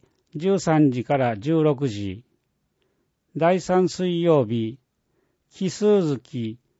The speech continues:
十三時から十六時。偶数月、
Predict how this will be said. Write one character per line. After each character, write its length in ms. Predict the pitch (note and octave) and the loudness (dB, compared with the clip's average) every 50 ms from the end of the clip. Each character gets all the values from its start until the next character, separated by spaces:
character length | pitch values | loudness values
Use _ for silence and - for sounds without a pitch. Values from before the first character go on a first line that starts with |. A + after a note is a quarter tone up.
| _ _ _ | _ _ _
十 280 | C#3+ C#3 F3 G3 G#3 F#3 | -8 -4 0 0 0 2
三 280 | - F#3+ E3+ E3+ D#3+ | 2 4 4 6 4
時 140 | C3+ C3 B2 | 4 2 0
か 120 | C3+ C3 | 0 2
ら 120 | A#2+ A#2 A2 | 2 2 0
十 240 | A2+ D3 D#3 D#3 D3+ | 0 0 2 2 2
六 260 | D3+ C3+ A#2 C#3 B2 | 2 0 0 -2 -4
時。 360 | G2 G2+ G2+ G2+ G2 A2 B2+ - _ _ _ _ _ _ _ _ _ _ _ _ _ _ _ _ _ | -4 -4 -6 -6 -6 -8 -12 -18 _ _ _ _ _ _ _ _ _ _ _ _ _ _ _ _ _
偶 260 | D3 D#3 F3+ G3 G3 | -4 0 0 0 0
数 280 | - - G#3 G3+ F#3+ E3+ | 0 0 2 2 2 2
月、 520 | C#3 C3 B2 - - C3 A#2 A2 A#2 B2+ | 2 0 -4 -4 -4 -4 -4 -4 -6 -8